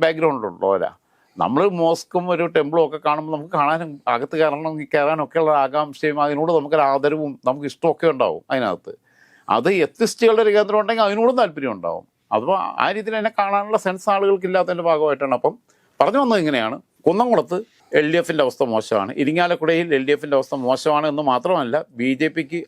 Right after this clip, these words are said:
അവിടെ ഒരു മേൽക്കൈ കിട്ടാൻ സാധ്യതയുണ്ട്. തൃശ്ശൂരിൽ ബി ജെ പിക്ക് ഒരു മേൽക്കൈ കിട്ടാൻ സാധ്യതയുണ്ട്. അപ്പോൾ ഫലത്തിൽ ഈ മൂന്ന് സീറ്റും എൽ ഡി എഫിൻ്റെ സീറ്റാണ്. ആ, ചാലക്കുടിയിൽ ടൈറ്റ് ഫൈറ്റ് നടക്കും. എന്താവും എന്നുള്ളത് നമുക്ക് പറയാൻ പറ്റില്ല. പക്ഷേ അവിടെ ഫൈറ്റ് നടക്കുന്നത് യു ഡി എഫും എൽ ഡി എഫും തമ്മിലായിരിക്കും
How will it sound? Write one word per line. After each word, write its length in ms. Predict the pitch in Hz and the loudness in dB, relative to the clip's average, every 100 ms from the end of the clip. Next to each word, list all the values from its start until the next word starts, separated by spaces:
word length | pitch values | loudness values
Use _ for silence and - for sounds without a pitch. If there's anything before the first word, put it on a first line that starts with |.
| - | 0
അവിടെ 200 | 123 127 135 | 0 2 0
ഒരു 80 | 123 | 0
മേൽക്കൈ 260 | 123 117 135 | -4 0 -2
കിട്ടാൻ 220 | 113 120 110 | 0 -2 0
സാധ്യതയുണ്ട്. 500 | 110 92 95 87 85 143 _ _ _ _ - | -2 -2 -4 -4 -4 -8 _ _ _ _ 0
തൃശ്ശൂരിൽ 520 | 151 - 190 190 220 165 | 0 2 4 4 2 0
ബി 60 | 147 131 | 0 0
ജെ 60 | 123 | -2
പിക്ക് 160 | 123 127 | -2 -2
ഒരു 60 | 120 | 0
മേൽക്കൈ 260 | 107 117 113 | -2 0 -2
കിട്ടാൻ 180 | 104 113 113 | 0 -2 0
സാധ്യതയുണ്ട്. 520 | 104 92 98 87 92 131 _ _ _ _ | -2 0 -2 -2 -4 -8 _ _ _ _
അപ്പോൾ 160 | - - | -4 0
ഫലത്തിൽ 340 | 131 147 156 208 - | 2 0 0 -2 0
ഈ 40 | 143 139 | 0 2
മൂന്ന് 200 | 147 202 175 | 0 0 -2
സീറ്റും 300 | 170 151 170 127 | -4 -4 -2 0
എൽ 80 | 117 | 0
ഡി 60 | 120 | 0
എഫിൻ്റെ 240 | 123 117 110 | 0 -2 -2
സീറ്റാണ്. 400 | 104 90 82 127 170 _ _ _ _ - 123 113 | -4 -2 -2 -4 -14 _ _ _ _ -2 2 4
ആ, 80 | 110 101 - | 2 0 0
ചാലക്കുടിയിൽ 480 | 143 165 - 180 214 - | 0 0 -2 -2 -2 0
ടൈറ്റ് 260 | 139 143 180 | 0 0 0
ഫൈറ്റ് 220 | 147 117 110 | 0 2 0
നടക്കും. 260 | 104 143 135 | 0 0 0
എന്താവും 320 | 147 147 135 | 2 0 0
എന്നുള്ളത് 260 | 131 127 127 | -2 0 0
നമുക്ക് 180 | 120 127 | -2 -2
പറയാൻ 200 | 110 110 104 | 0 0 -2
പറ്റില്ല. 240 | 104 135 151 | -2 -2 0
പക്ഷേ 120 | 165 | 0
അവിടെ 140 | 170 180 | 0 0
ഫൈറ്റ് 220 | 156 127 143 | 0 0 -2
നടക്കുന്നത് 420 | 127 117 123 156 202 _ _ _ _ - | -2 -4 -4 -6 -10 _ _ _ _ 0
യു 80 | 139 143 | 2 2
ഡി 40 | 143 | 0
എഫും 180 | 156 123 | 0 -2
എൽ 80 | 107 | 0
ഡി 40 | 117 | -2
എഫും 140 | 110 101 | -2 -4
തമ്മിലായിരിക്കും 500 | 92 87 85 131 | -2 -2 -2 -6